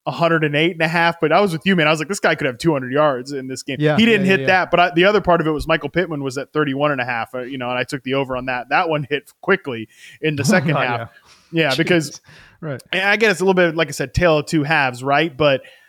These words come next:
Speaker 1: the thing that I think is important for Michael Pittman here is that, number one, he is the same target hog, you know, that we know he can be because he's such a good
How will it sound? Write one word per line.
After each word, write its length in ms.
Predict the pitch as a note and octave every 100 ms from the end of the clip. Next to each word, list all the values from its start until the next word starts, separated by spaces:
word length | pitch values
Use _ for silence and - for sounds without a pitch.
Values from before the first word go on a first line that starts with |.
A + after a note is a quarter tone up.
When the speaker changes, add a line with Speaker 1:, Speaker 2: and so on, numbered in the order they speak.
| _ _ -
Speaker 1:
the 80 | E3
thing 220 | A3+ A3+
that 180 | E3+ -
I 120 | D#3
think 180 | D#3 D#3+
is 140 | C#3+
important 560 | C#3+ C#3+ D3 E3 D3 C3+
for 380 | - C#3 C3 C3
Michael 280 | C#3 C3 B2
Pittman 340 | D3+ B2 B2+
here 360 | A#2 A2+ A2+ -
is 220 | B2 A#2
that, 260 | B2+ A#2+ D3
number 320 | D#3+ G3 F3
one, 300 | D3+ C#3 C#3
he 340 | C#3 D3 C#3+
is 220 | C#3 A#2+
the 100 | C3
same 680 | B2+ - D#3+ D#3+ E3+ E3+ E3 _
target 440 | - D3+ C3 B2
hog, 400 | B2+ A#2 A2 A2+ A2+ _ _ _
you 120 | D3+
know, 140 | C#3 C3
that 120 | C3
we 420 | C3+ B2+ B2 B2+ _
know 340 | D3 D3+ D3+
he 220 | C#3 D3 C3
can 180 | C3+
be 220 | B2+ B2 A2+
because 340 | B2 C3+ A2+
he's 180 | C3 -
such 720 | - - - D3+ C#3+ - - _ _ _ _ _
a 140 | C3 B2+
good 400 | C#3 B2 A2+